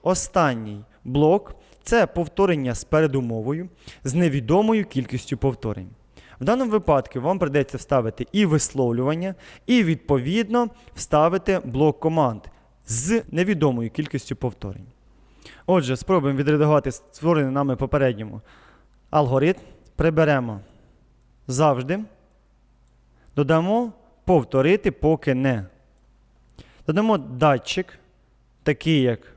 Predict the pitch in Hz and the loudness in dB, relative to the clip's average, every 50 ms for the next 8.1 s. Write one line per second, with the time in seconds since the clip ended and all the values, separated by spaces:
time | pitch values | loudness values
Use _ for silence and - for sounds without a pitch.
0 | _ _ _ _ _ _ _ _ _ _ _ _ _ _ _ _ _ _ _ _ | _ _ _ _ _ _ _ _ _ _ _ _ _ _ _ _ _ _ _ _
1 | _ _ _ _ _ - - 165 165 170 160 147 135 127 - - - 117 - 139 | _ _ _ _ _ -4 0 2 4 4 4 4 2 0 -6 -8 -12 -8 -2 0
2 | 151 143 113 - 117 104 - - - _ _ _ _ _ _ _ - 151 156 147 | 0 0 0 -2 -10 -12 -14 -18 -20 _ _ _ _ _ _ _ -2 0 0 0
3 | - 139 127 117 - - 151 160 - 208 220 233 - - _ _ _ _ _ _ | 0 -2 -4 -4 -4 -6 -8 -4 -2 -2 -2 -2 -4 -10 _ _ _ _ _ _
4 | _ _ - 147 147 - - - 208 196 175 143 117 101 95 - _ _ _ _ | _ _ 0 0 0 0 -2 0 2 2 2 2 0 -2 -8 -16 _ _ _ _
5 | _ _ _ - 147 156 156 151 139 - 156 123 143 160 147 - 139 - - 151 | _ _ _ -2 2 2 2 2 0 -4 -4 -4 -2 -2 -2 -4 -6 -6 -2 -2
6 | 160 170 160 233 240 - - 226 220 - 226 202 - - _ _ - - - 202 | 0 0 0 0 -2 -2 -2 -4 -4 -4 -4 -6 -6 -14 _ _ 0 0 2 2
7 | 165 - - 139 139 180 185 185 160 131 135 - - 156 170 170 160 160 156 - | 0 -2 -2 -2 -2 0 0 0 0 0 -2 -2 0 0 0 0 0 0 0 0
8 | 151 139 | -2 -4